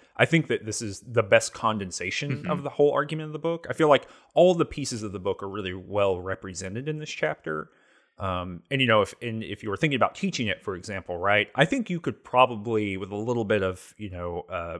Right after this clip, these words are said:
Speaker 1: maybe terminology up front
Speaker 2: Mm-hmm.
Speaker 1: explaining, you could probably teach this chapter on its own.
Speaker 2: Mm-hmm.
Speaker 1: Um, and, and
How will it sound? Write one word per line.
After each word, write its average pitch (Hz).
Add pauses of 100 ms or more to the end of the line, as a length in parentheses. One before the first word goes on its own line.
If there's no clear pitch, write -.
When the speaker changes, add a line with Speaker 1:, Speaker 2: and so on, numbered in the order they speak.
Speaker 1:
maybe 98
terminology 107
up 139
front 143
Speaker 2:
Mm-hmm. 117
Speaker 1:
explaining, 151 (220)
you 202
could 277
probably 208
teach -
this -
chapter 95
on 82
its -
own. 92 (460)
Speaker 2:
Mm-hmm. 92
Speaker 1:
Um, 85 (120)
and, 87
and 90